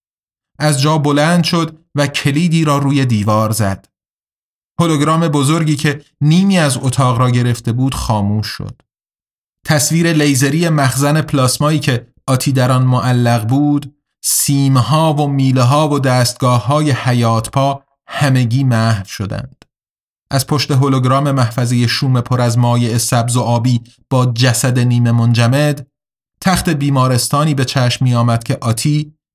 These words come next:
سالم و سلامت روی آن خوابیده بود. روی سر و صورتش کلاه واقعیت مجازی گذاشته بودند و سیمها از کلاه به دستگاه لنوو وصل می‌شدند. تمام این هولوگرام‌های مفصل از ترس آتی بود.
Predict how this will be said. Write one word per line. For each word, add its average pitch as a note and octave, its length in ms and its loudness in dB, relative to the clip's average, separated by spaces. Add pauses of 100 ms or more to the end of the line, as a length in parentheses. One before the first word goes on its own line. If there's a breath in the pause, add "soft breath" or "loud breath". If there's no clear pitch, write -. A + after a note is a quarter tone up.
سالم D3 580 0
و F#3 60 2
سلامت B2 560 0
روی A#2+ 200 0
آن A2+ 160 0
خوابیده G2+ 480 -2
بود. - 280 -12 (760)
روی E3 200 2
سر D3 240 0
و C#3 60 0
صورتش D3 600 -2 (260)
کلاه D#3 440 2
واقعیت B2+ 680 0
مجازی A#2 580 2
گذاشته G#2+ 440 -2
بودند A2+ 340 0
و B2 60 2
سیمها D3 680 2 (260 loud breath)
از C3+ 220 0
کلاه D#3 520 0
به C3 80 -2
دستگاه B2 560 0
لنوو A2+ 480 0
وصل A2 380 0
می‌شدند. G2+ 600 -6 (840)
تمام F#3 360 2
این F#3+ 240 2
هولوگرام‌های D#3+ 880 2
مفصل D3 600 0
از C3+ 180 -2
ترس C3+ 300 -2
آتی A#2+ 380 -2
بود. A2 360 -4